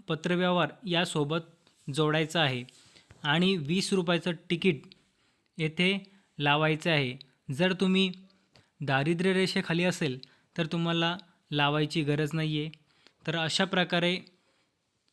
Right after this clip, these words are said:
दुसरं अपील आपण करू शकतो. व्हिडिओ आवडला असेल, तर चॅनलला जरूर सबस्क्राईब करा आणि आपण पुढच्या व्हिडिओमध्ये तुम्हाला काय जाणून घ्यायला आवडेल, तर कमेंट बॉक्समध्ये नक्की सांगा.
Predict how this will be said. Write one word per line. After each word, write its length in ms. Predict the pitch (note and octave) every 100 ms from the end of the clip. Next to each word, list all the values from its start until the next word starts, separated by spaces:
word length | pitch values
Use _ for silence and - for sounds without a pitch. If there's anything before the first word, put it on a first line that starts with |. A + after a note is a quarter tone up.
| _
दुसरं 720 | F#3+ D3 D#3+ - - - F#3+ F#3+
अपील 380 | E3 D#3 F#3+ G3 -
आपण 400 | D#3+ D3+ F3 F#3
करू 240 | E3 F3
शकतो. 400 | F3 E3 - F3+ F3+ - _ _ _ -
व्हिडिओ 260 | C#3+ D3+ F3
आवडला 360 | D#3 E3 E3
असेल, 340 | E3+ F3+ E3 E3 - _ _ _ -
तर 100 | D3+
चॅनलला 480 | D3+ D3+ D#3+ D#3+ D#3+
जरूर 300 | D3 D3+ D#3+
सबस्क्राईब 580 | - C#3+ - C#3+ D3 D#3 -
करा 260 | D#3+ E3 D#3+ _ _ - _ _
आणि 200 | C#3+ E3
आपण 340 | D#3+ E3+ F3 F3+
पुढच्या 400 | - D3 F#3 F#3+
व्हिडिओमध्ये 520 | F3 F3 F3+ C#3+ B2 - _ _ _ _ _ _ _ _ _
तुम्हाला 300 | E3 F3 F3+
काय 280 | F3+ F3 F3
जाणून 320 | D#3+ E3 F#3+
घ्यायला 300 | E3+ D#3 D#3+
आवडेल, 440 | F3 D3+ F3 C#3+ C3+ - _ _ _ _ _ _ _ _ _ _ -
तर 100 | E3
कमेंट 380 | E3 E3 F3+ E3+
बॉक्समध्ये 480 | E3 - F3 E3+ D#3+
नक्की 300 | D3 - F3+
सांगा. 360 | E3+ D#3+ E3+